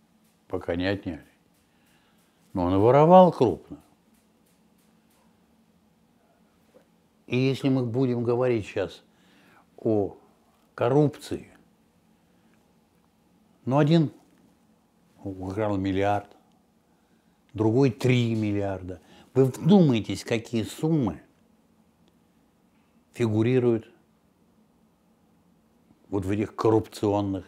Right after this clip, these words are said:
делах. Миллиарды. Никто не знает, какая доля этих миллиардов уходит в тень.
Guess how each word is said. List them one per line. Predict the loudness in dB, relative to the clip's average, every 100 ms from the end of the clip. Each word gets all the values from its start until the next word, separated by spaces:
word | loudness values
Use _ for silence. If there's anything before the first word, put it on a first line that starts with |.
| _ -10
делах. | -6 -6 -8 -18 _ _ _ _ _
Миллиарды. | -2 0 2 2 2 2 0 -2 -2 -4 -6 -16 _ _ _ _ _ _ _ _ _ _ _ _ _ _ _ _ _ _ _ _ _ _ _ _ _ _ _ _ _ _ _ _ _ _ _ _ _ _ _ _ -2
Никто | -2 2 2
не | 4 2
знает, | 0 -2 -2
какая | -2 -2 0 0 0 -4 _ _ _ _ _
доля | -6 4 8 8 8 2 -6 _ _ _ _ _ _ _ _ _ _
этих | -2 -2 -2 0
миллиардов | 2 4 4 4 4 0 -4 -16 _ _ _ -12
уходит | -4 0 0 -2
в | -10 -10
тень. | -8 -8